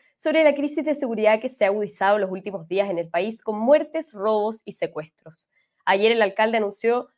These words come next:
la contratación en su comuna del ex fiscal Manuel Guerra para la creación de un programa llamado Defensoría de la Gente,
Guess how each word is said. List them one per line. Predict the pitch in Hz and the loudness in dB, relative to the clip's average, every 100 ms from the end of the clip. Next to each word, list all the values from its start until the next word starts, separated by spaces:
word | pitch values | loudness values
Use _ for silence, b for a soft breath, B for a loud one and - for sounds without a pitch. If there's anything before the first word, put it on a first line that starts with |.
| _ - | _ 0
la | 277 | 4
contratación | 302 285 269 254 - 285 | 4 4 0 -2 -2 -2
en | 302 | -2
su | 262 | -2
comuna | 226 254 269 | 0 0 0
del | 220 - | -2 -4
ex | 277 - | -6 -8
fiscal | 254 254 233 233 | -14 -2 0 2
Manuel | 208 196 196 | 0 0 -2
Guerra | 180 185 190 220 | 0 0 0 -2
para | 220 196 | -2 0
la | 196 | 0
creación | 202 202 - 269 | 0 -2 -2 -4
de | 285 | -2
un | |
programa | 240 208 220 240 | -2 -2 -2 -2
llamado | 226 185 196 208 208 | -2 -2 0 0 -4
Defensoría | 190 180 170 180 185 202 | -10 -8 -8 -6 0 0
de | |
la | 180 | 0
Gente, | 175 233 196 185 | -2 -2 -2 -10